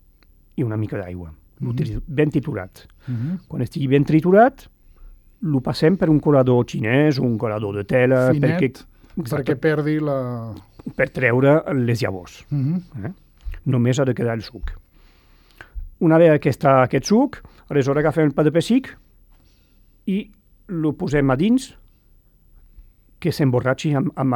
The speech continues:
Speaker 1: amb, el, amb, aquest, eh, amb aquesta preparació, amb aquest líquid.
Speaker 2: Mhm.
Speaker 1: Una vegada que estiguin ben emborratxat,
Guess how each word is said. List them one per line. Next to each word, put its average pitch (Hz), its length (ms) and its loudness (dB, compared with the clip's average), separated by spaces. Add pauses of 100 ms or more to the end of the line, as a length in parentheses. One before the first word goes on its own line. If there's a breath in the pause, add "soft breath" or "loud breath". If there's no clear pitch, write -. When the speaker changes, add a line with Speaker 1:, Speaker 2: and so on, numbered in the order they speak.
Speaker 1:
amb, 127 200 -4
el, 110 280 -2
amb, 175 140 -10
aquest, 120 400 -10
eh, 110 40 -10 (300)
amb 110 120 -10
aquesta 113 260 -12
preparació, 120 480 -14
amb 107 80 -10
aquest - 300 -14
líquid. 127 260 -4
Speaker 2:
Mhm. 165 80 -6 (840 loud breath)
Speaker 1:
Una 151 160 0
vegada 127 120 2
que 135 120 -2
estiguin 131 440 -2
ben 131 220 0
emborratxat, 135 640 2